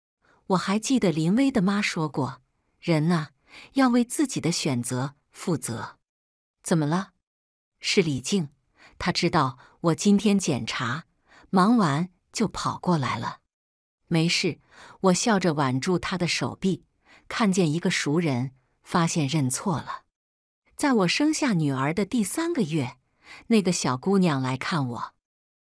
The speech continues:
“姐姐，你知道吗？林经理和那个小三离婚了。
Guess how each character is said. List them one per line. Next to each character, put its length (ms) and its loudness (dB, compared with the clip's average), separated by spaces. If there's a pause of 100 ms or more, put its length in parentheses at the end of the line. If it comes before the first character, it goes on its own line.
(120)
“姐 220 2
姐， 320 -2 (460)
你 120 2
知 160 2
道 220 2
吗？ 280 -2 (440)
林 240 6
经 240 2
理 180 2
和 200 0
那 120 4
个 120 -2
小 280 -2
三 300 0
离 160 0
婚 320 -4
了。 220 -8